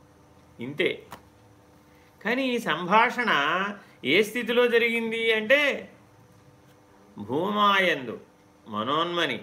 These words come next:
ఉన్మని, మనోన్మని అవస్థకు అవతల జరిగింది. అశరీరి గురువు, అశరీరి శిష్యుడితో జరిపినటువంటి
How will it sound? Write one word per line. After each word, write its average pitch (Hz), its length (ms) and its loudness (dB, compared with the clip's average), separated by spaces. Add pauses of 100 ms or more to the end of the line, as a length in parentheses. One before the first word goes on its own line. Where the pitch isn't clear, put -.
ఉన్మని, 147 880 -4
మనోన్మని 208 840 -2
అవస్థకు 196 500 -2
అవతల 190 540 2
జరిగింది. 120 420 -2 (1200)
అశరీరి 196 680 2
గురువు, 123 720 -4
అశరీరి 139 720 -2
శిష్యుడితో 135 680 -6
జరిపినటువంటి 110 1000 -4